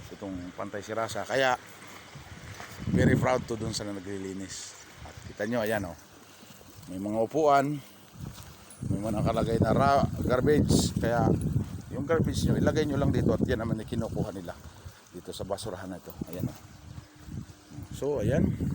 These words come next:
kung may dala kayong girlfriend nyo, ayan, kaya nga sinasabi ko, dalhin nyo. Okay, ayan, kaya ito, upo tayo rito.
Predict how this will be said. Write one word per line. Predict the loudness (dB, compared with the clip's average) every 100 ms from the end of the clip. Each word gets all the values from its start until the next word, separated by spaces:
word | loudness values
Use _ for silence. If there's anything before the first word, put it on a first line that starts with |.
| -4
kung | -4
may | -2
dala | -2 -2
kayong | -2 -4 -4
girlfriend | -4 -2 -4 -4
nyo, | -6
ayan, | -6 -8 -10
kaya | -8
nga | -8
sinasabi | -6 -6 -4 -4 -4 -4
ko, | -6 -6 -4 0 0 0 -6 -8 -8
dalhin | 2 4 4 4 2
nyo. | 0 -4 -4 -4 -6 -6 -2
Okay, | 0 -2 -6 -8
ayan, | -8 -2
kaya | 0 2 2
ito, | 0 0 0
upo | -2 -4 0
tayo | 4 4
rito. | 2 0 -2